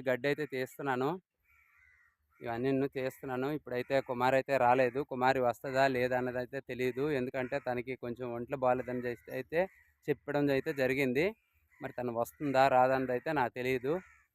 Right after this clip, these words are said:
ఇగోండి, నేనైతే వచ్చాను. ఇగోండి, ఈ అడవి నిడిపించడానికి మనుషులైతే దొరకట్లేదు. ఈరోజు కూడా పిలిచాము, ఇంటింటికి వెళ్ళి అయితే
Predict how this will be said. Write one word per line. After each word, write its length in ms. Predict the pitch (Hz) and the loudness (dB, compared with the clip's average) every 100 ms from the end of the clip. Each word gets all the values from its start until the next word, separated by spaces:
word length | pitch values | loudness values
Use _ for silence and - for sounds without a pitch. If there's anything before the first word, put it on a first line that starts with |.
| _ _ _ - | _ _ _ -8
ఇగోండి, 360 | 131 143 139 190 - _ _ - | 2 2 4 2 0 _ _ -10
నేనైతే 440 | 117 117 120 143 131 | -4 -2 -2 2 2
వచ్చాను. 420 | 120 151 139 156 160 | 0 0 0 2 0
ఇగోండి, 280 | 127 143 131 | 0 2 2
ఈ 40 | 123 | 2
అడవి 220 | 113 131 135 | 2 2 0
నిడిపించడానికి 720 | 131 131 131 131 127 123 147 180 _ _ _ _ - | -2 -2 -6 -2 -2 -2 -6 -12 _ _ _ _ -2
మనుషులైతే 480 | 143 143 151 147 156 | 0 2 0 2 4
దొరకట్లేదు. 580 | 143 139 143 139 131 127 131 - _ _ _ - _ | 4 2 0 2 2 2 -2 -6 _ _ _ -20 _
ఈరోజు 320 | 139 151 160 147 | -2 4 4 4
కూడా 120 | 151 147 | 2 2
పిలిచాము, 340 | 151 143 147 139 | -2 -2 0 0
ఇంటింటికి 320 | 131 151 139 147 | 0 -4 -6 -4
వెళ్ళి 160 | 139 | -2
అయితే 140 | 139 | -2